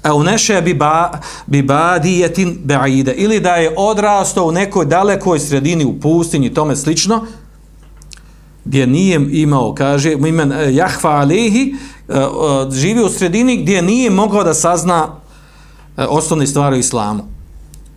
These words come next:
Kaže, fe ju'arref zalik, pa se obojica o-, ova, pa mi se dostavi istina, pojasni im se. Kaže, "Ven-, e,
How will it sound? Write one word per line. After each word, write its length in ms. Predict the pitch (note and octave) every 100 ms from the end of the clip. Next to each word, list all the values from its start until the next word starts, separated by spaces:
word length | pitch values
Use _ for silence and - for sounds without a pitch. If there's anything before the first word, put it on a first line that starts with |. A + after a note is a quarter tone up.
| -
Kaže, 260 | C#3 D3 C#3
fe 200 | C#3+ C#3+
ju'arref 480 | C#3 C#3+ C#3+ C3+ A2+
zalik, 320 | A#2+ G#2+ G2+ A2+
pa 100 | A#2+
se 160 | C#3
obojica 560 | A#2 B2 C3+ D3 C#3+ B2
o-, 260 | - C3 B2+
ova, 420 | C3 A#2 G2 - - - - - - -
pa 120 | - B2+
mi 80 |
se 300 | B2 B2+ - - - - - -
dostavi 500 | A2+ D3 D3 C#3 A2
istina, 320 | G#2+ - F#2
pojasni 560 | - B2 C3+ C3+ C3 C3
im 100 | B2
se. 200 | - F3+ - - - - - - - - - - - - - - - - -
Kaže, 340 | - C3+ C3+ C3+ -
"Ven-, 320 | B2 C3+ C3+
e, 420 | C#3+ B2+ A#2 A2+